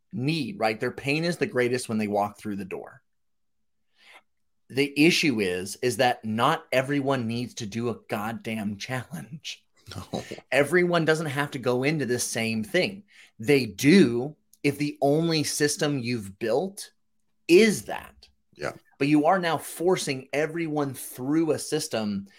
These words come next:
Speaker 1: that's not going to be what's best for them.
Speaker 2: And that's one of the, I think the biggest things that I think gym owners need to come to is that, like,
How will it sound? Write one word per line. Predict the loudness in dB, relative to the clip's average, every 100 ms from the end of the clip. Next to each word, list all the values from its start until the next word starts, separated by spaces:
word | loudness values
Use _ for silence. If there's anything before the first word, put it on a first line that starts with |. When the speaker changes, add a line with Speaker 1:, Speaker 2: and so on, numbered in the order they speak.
| -18 -6
Speaker 1:
that's | -6 -4
not | -6 -2 0 -2 -6 -6
going | 0 2 2 0
to | -4
be | -6 -4
what's | -4 -6 -6
best | -6 -6 -12
for | -8 -6
them. | -6 -8 -14 _ -20 -20 -14
Speaker 2:
And | -4
that's | 0 0 2
one | 4
of | 6
the, | 6 2 -4 _ _ _ _ -12
I | -6
think | -4 -2
the | -4
biggest | 0 0 2 2 0 -6 -12
things | -12 -6 -2 -2 -2
that | -2
I | -2
think | -4 -8 -4
gym | -2 0
owners | 0 -2 -4
need | -6
to | -8
come | -8 -6 -4 -6
to | -8 -8 -8 -10 -14 _
is | -8 -6 -2
that, | -4
like, | 0 -2 -2 -8